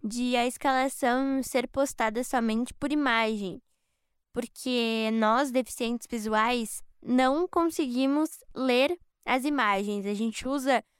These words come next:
um leitor de tela, é, que lê tudo que tem no celular em voz alta, mas ele não lê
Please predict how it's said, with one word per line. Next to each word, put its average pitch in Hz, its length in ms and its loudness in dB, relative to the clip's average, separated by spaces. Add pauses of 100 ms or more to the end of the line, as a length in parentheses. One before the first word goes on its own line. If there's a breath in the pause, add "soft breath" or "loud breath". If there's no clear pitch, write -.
(420)
um 254 100 0
leitor 247 280 0
de 214 180 -8
tela, 220 560 0 (280)
é, 202 520 0
que - 120 -8
lê 262 520 0
tudo 277 180 -6
que - 100 -10
tem 269 280 0
no 269 260 2
celular 240 680 0 (760)
em 240 160 0
voz 254 260 2
alta, 262 440 2
mas 254 480 0 (160)
ele 269 180 4
não 294 240 4
lê 277 240 4